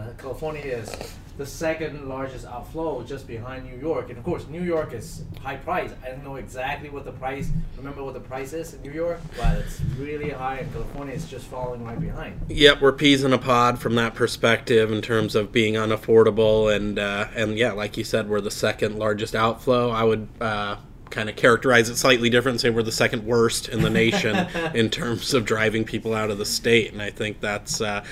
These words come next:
Speaker 2: a real concern. Obviously, it's a concern for us as realtors, right? Because the more people who,
Speaker 1: Right.
Speaker 2: uh, you know, pick up and leave, it means that things are gonna be, um, weaker on the demand side for housing, all else,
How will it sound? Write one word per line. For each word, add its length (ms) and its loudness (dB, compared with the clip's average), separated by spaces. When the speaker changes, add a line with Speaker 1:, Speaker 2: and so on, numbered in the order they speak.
Speaker 2:
a 120 4
real 240 10
concern. 400 6
Obviously, 400 6
it's 120 4
a 60 -2
concern 400 4
for 180 -2
us 240 2
as 140 0
realtors, 540 4
right? 200 0
Because 280 -4
the 80 -4
more 160 -2
people 320 -2
who, 400 2
Speaker 1:
Right. 80 0
Speaker 2:
uh, 180 -2
you 80 0
know, 60 -2
pick 260 2
up 180 6
and 160 2
leave, 640 4
it 180 -2
means 440 0
that 180 -2
things 320 4
are 160 2
gonna 260 2
be, 460 -2
um, 640 -4
weaker 480 6
on 160 4
the 80 6
demand 380 6
side 240 4
for 120 0
housing, 400 6
all 280 2
else, 420 0